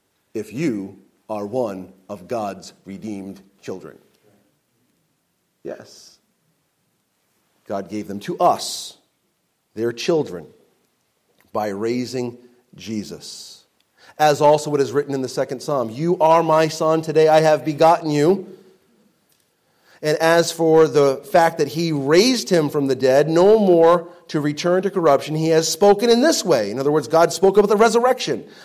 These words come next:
"I will give you the holy and sure blessings of David." Now, I'd love to spend some time here. In the, in the reading of it in the Old Testament,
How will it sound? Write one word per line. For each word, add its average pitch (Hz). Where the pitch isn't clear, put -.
"I 202
will 214
give 190
you 214
the 196
holy 214
and 165
sure 202
blessings 190
of 165
David." 185
Now, 143
I'd 135
love 170
to 143
spend 151
some 135
time 143
here. 135
In 156
the, 139
in 156
the 143
reading 190
of 170
it 165
in 151
the 143
Old 151
Testament, 131